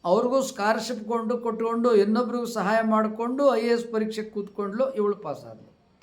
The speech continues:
ಈಗ ಬರೀ ಕಥೆಗೆ ನಾನು ಸೀಮಿತ ಆಗೋದಿಲ್ಲ,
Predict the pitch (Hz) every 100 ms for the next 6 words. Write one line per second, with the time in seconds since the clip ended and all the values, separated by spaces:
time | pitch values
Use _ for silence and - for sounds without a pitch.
0 | _ _ _ _ _ _ _ _ _ _
1 | _ _ - 339 359 208 160 208 - -
2 | - _ _ _ - 285 - 233 233 339
3 | 359 339 285 277 262 247 - 277 277 269
4 | 226 190 165 135